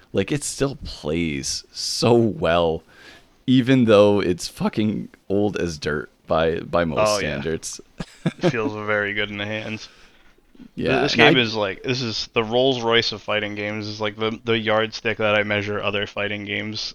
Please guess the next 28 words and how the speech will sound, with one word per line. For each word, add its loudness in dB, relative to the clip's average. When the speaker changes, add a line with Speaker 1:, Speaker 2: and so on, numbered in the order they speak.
Speaker 2:
against, -6
and -10
it's, -8
like, -4
really -2
unfair -4
for -10
other -2
fighting -4
games. -2
So -6
I've, -16
like, -10
calmed -4
down -2
recently, -4
but, -8
like, -4
<sighs> -8
this -4
just -6
always 2
has -4
a -8
place -4
in -10
my -6
heart. -2